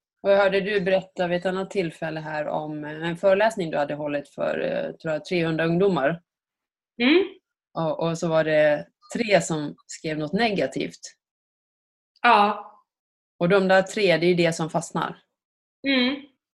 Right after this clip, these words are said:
Speaker 1: Eller, eller
Speaker 2: Ja.
Speaker 1: som någon annan sa, eh, det var stående ova-, ovationer, men en person lämnade salen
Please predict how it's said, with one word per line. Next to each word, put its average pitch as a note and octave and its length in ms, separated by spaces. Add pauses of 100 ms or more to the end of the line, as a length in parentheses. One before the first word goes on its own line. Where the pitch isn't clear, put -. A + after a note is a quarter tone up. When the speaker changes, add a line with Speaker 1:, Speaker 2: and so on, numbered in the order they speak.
(200)
Speaker 1:
Eller, F#3 220
eller F#3 140
Speaker 2:
Ja. F3 40
Speaker 1:
som F3+ 180
någon F3 160
annan E3+ 300
sa, D#3+ 320
eh, E3 180
det E3+ 80
var F3+ 80
stående F3+ 480
ova-, E3 320
ovationer, E3+ 680
men E3 200
en G3 300
person D#3 380
lämnade D#3+ 600
salen - 680